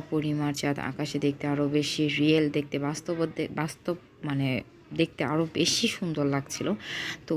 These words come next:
ওর বাবা আর কি আমার আর কি ওর, ওদের বাবা আর কি ঘোরাঘুরি করছিল, ওদেরকে দেখাচ্ছিল। মানে আমিও আর কি মানে কি বলবো, মানে এত পরিমাণ সুন্দর। আসলে রিয়েল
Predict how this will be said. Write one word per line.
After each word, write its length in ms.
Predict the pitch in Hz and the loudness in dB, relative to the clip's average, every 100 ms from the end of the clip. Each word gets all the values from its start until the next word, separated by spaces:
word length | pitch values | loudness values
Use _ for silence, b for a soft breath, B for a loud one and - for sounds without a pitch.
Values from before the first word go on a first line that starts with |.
| 156 | 2
ওর 80 | 156 151 | 2 2
বাবা 220 | 143 147 143 151 B - | 2 2 2 -2 B -8
আর 80 | 151 | -4
কি 100 | 156 151 147 - 160 | 0 0 -2 -8 -2
আমার 260 | 147 143 139 - - | 0 2 2 0 -2
আর 80 | 156 143 | -2 0
কি 60 | |
ওর, 120 | 151 147 | 0 2
ওদের 220 | 147 151 147 | 2 2 4
বাবা 140 | 143 139 | 4 2
আর 60 | 139 | 2
কি 60 | 147 151 | 2 2
ঘোরাঘুরি 360 | 147 147 151 147 | 2 2 0 -2
করছিল, 260 | 143 - 151 | -4 -2 0
ওদেরকে 340 | 147 143 143 139 | 2 2 0 0
দেখাচ্ছিল। 500 | 139 139 147 - 147 156 226 B B B B - 147 147 | 0 -2 -6 -4 0 0 0 B B B B -8 -2 0
মানে 180 | 139 139 143 | 2 4 4
আমিও 280 | 143 151 147 139 | 2 2 2 2
আর 60 | 135 135 | 0 0
কি 120 | 147 139 - - - 147 | -2 -2 -8 -18 -8 -6
মানে 200 | 143 135 120 - - | -2 -2 -2 -6 -10
কি 80 | - 160 | -6 -2
বলবো, 200 | 147 139 147 139 | 0 0 -2 -2
মানে 140 | 139 120 | 0 0
এত 140 | 147 - 202 | -2 -2 0
পরিমাণ 280 | 180 170 160 160 - | 2 2 2 -2 -2
সুন্দর। 420 | 175 180 165 139 208 B B B B B - | 2 4 4 2 0 B B B B B -12
আসলে 240 | - 160 151 160 | -4 0 2 4
রিয়েল 240 | 175 180 | 6 4